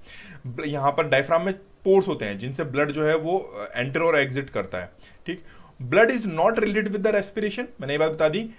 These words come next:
है ना, क्योंकि वहाँ पर कोई रेस्पिरेटरी pigment नहीं है, तो इस वजह से वो respiration में help नहीं करता, but it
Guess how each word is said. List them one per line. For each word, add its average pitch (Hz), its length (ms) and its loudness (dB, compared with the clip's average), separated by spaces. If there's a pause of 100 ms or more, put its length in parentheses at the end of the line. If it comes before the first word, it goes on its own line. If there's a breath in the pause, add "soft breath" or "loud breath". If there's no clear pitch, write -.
(120)
है 170 60 -4
ना, 226 60 -2
क्योंकि 190 220 -6
वहाँ 165 140 0
पर 180 100 -4
कोई 190 120 0
रेस्पिरेटरी 160 480 -2
pigment 190 400 0
नहीं 196 220 0
है, 226 100 -2 (360 loud breath)
तो 127 360 0
इस 131 180 -6
वजह 165 140 -2
से 190 120 -2
वो 190 100 4
respiration 202 500 0
में 254 120 -2
help 175 200 0
नहीं 147 160 -2
करता, 151 360 0
but 175 120 0
it 175 120 -8